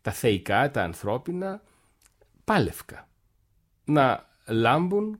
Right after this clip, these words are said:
κάτω από το εκτυφλωτικό φως. Το ίδιο και οι ναοί. Αυτό, ξέρετε, είναι μια εμπειρία, την οποία δεν μπορείς να την αλλάξεις. Ωραία, το ξέρουμε. Και εγώ που είμαι καθηγητής κλασικής αρχαιολογίας, ξέρω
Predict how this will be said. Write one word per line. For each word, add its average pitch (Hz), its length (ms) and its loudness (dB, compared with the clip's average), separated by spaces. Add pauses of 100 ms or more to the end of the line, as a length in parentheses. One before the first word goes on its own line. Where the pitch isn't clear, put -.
κάτω 147 520 -2
από 135 360 -4
το 131 500 -4
εκτυφλωτικό 101 1000 -10 (240)
φως. - 680 -8
Το 151 120 4
ίδιο 170 540 2 (340)
και - 120 -8
οι 180 100 0
ναοί. 143 360 4 (920)
Αυτό, 117 220 -2
ξέρετε, 135 340 2
είναι 131 120 2
μια 127 160 0
εμπειρία, 101 580 -2 (480)
την 180 140 -6
οποία 233 240 -2
δεν 262 180 -6
μπορείς 202 240 4
να 98 60 -8
την 92 140 -6
αλλάξεις. - 720 -12
Ωραία, 165 320 -2
το - 100 -8
ξέρουμε. 120 400 0
Και 147 120 -4
εγώ 147 160 4
που - 120 -4
είμαι 127 120 0
καθηγητής 104 640 -8
κλασικής 117 400 -6
αρχαιολογίας, 92 920 -8
ξέρω 160 520 -4